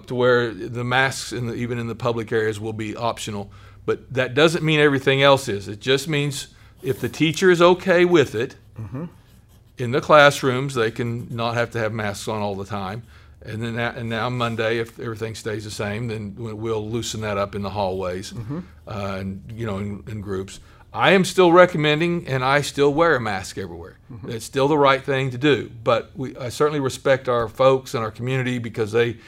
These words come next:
Speaker 1: again, have been so supportive and so good to go along in some really troubled times and in some really uncomfortable circumstances, and, and again, just respect that and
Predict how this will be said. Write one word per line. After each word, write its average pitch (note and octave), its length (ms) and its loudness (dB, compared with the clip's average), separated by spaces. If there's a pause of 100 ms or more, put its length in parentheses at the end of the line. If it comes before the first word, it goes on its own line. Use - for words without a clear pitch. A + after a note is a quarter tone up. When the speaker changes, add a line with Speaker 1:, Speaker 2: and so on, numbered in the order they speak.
(340)
Speaker 1:
again, A#2 240 -2
have G#2+ 100 -4
been G#2+ 120 -6
so C3 200 0
supportive B2 600 0
and G#2+ 160 -8
so B2 420 0 (320)
good C3 200 0
to C#3+ 40 -4
go C3 220 6
along B2+ 400 4
in C#3+ 220 0
some F#3 260 4
really F3+ 240 6
troubled E3+ 420 4
times C#3 460 0
and B2+ 100 -4
in C3 140 -4
some D3 180 -4
really C#3+ 280 2
uncomfortable C#3 640 -6
circumstances, A#2+ 800 -4
and, A#2+ 240 -8
and A#2+ 240 -10
again, A#2 220 -8
just B2 240 -10
respect B2 420 -4
that A#2+ 260 2
and G2+ 160 -8